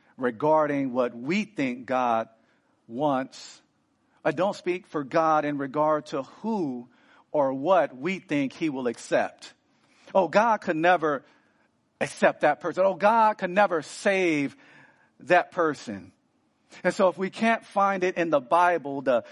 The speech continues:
Holy Scriptures, or if we can't at least even find a principle or a concept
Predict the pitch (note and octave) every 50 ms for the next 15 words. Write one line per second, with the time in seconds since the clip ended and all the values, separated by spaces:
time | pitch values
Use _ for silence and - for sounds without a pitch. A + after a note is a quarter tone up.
0 | - _ - - G3 F#3 F#3 F3 D#3+ D#3 - - - - - F3+ F#3+ F#3+ - -
1 | - E3 D3 C3+ - - D#3 D3 C3 - - - - - E3+ E3+ F#3+ F#3+ - A3+
2 | A3 A3 G#3 G3+ G#3 A3 A3 G#3 - - - A3 A3 G3+ E3+ E3+ D#3 - - -
3 | G#3 G3+ G3 G3 G3 F#3+ F#3 F3+ F3 D#3+ - - - - G#3 G#3 G3 - F#3 E3
4 | C3 F3 E3+ E3 - E3+ D3+ C#3+ C#3 - - - G#3 G#3+ G#3+ G#3 - - - E3+
5 | D3+ D3 - -